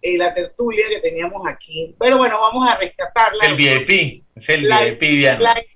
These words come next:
Speaker 1: exacto, porque la inmensa mayoría de la audiencia nos escucha por los ciento siete tres o ciento siete cinco. Entonces hablábamos, pues, que en el marco de que hoy es el Día Mundial de la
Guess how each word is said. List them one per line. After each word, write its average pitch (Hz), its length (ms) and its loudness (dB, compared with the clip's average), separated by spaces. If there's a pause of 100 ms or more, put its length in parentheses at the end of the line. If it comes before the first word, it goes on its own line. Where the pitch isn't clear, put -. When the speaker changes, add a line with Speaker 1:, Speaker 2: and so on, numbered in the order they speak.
(260)
Speaker 1:
exacto, 190 460 -4
porque 214 240 -14
la 214 120 -10
inmensa 254 400 -4
mayoría 226 480 -2
de 247 80 -2
la 208 80 -4
audiencia 208 600 -6
nos 196 140 -8
escucha 190 380 -10
por 190 140 -6
los 151 180 -8
ciento 156 340 -10
siete 226 320 -4
tres 240 360 -4
o - 140 -14
ciento 147 380 -14
siete 180 340 -16
cinco. 190 540 -10 (640)
Entonces 254 320 2
hablábamos, 240 600 0
pues, 233 200 -2
que 247 80 -12
en 196 220 -12
el 196 80 -14
marco 240 340 0
de 233 140 2
que 180 120 -12
hoy 196 200 -8
es 233 200 0
el 180 80 -6
Día 208 260 -6
Mundial 180 520 -2 (460)
de 196 180 -4
la 392 140 0